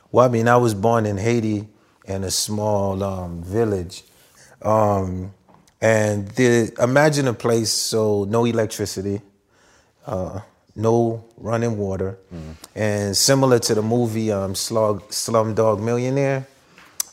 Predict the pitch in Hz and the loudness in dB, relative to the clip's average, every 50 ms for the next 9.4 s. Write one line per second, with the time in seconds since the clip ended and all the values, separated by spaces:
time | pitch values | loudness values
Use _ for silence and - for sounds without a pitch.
0 | - - 101 101 98 95 95 90 90 98 113 110 110 107 101 107 - - - 113 | -4 0 0 0 0 0 -2 -4 -2 0 0 2 4 4 2 2 0 2 2 2
1 | 104 101 98 104 107 101 104 101 101 110 131 120 101 85 85 85 - _ _ _ | 2 2 2 0 2 0 0 0 0 0 0 0 -2 -4 -6 -12 -16 _ _ _
2 | _ - 82 80 78 80 95 104 104 104 101 92 98 123 123 110 101 98 104 107 | _ -16 -14 -12 -6 -2 0 2 2 2 0 0 -2 -2 -2 -2 0 0 0 -2
3 | 107 - 107 107 101 98 98 98 92 82 87 82 104 110 104 90 - - 80 76 | 0 0 -2 -2 -2 -2 -2 -2 -4 -4 -4 -2 0 0 0 -2 -4 -6 -12 -12
4 | 76 82 _ _ _ _ _ _ - - - - - 104 104 104 107 104 101 98 | -14 -16 _ _ _ _ _ _ -20 -14 -8 -4 -2 0 0 0 0 0 0 -2
5 | 98 95 87 90 87 82 85 85 _ _ _ _ _ - - _ _ _ _ _ | -2 -4 -6 -6 -8 -10 -12 -16 _ _ _ _ _ -20 -20 _ _ _ _ _
6 | _ _ _ _ - _ _ _ _ _ _ _ - - 107 127 131 135 135 135 | _ _ _ _ -20 _ _ _ _ _ _ _ -4 2 4 6 6 6 6 6
7 | 131 123 120 117 117 - 110 113 110 110 110 107 107 101 - - - - - 104 | 6 6 4 4 2 0 0 2 2 2 0 -2 -4 -8 -12 -18 -10 -4 -2 0
8 | 98 101 98 113 131 131 127 113 107 113 110 113 113 113 117 101 101 104 101 - | 0 2 4 4 4 4 4 4 2 4 4 4 4 4 2 0 -4 -8 -4 0
9 | 120 120 113 113 120 120 123 - | 2 2 2 2 0 -2 -2 -4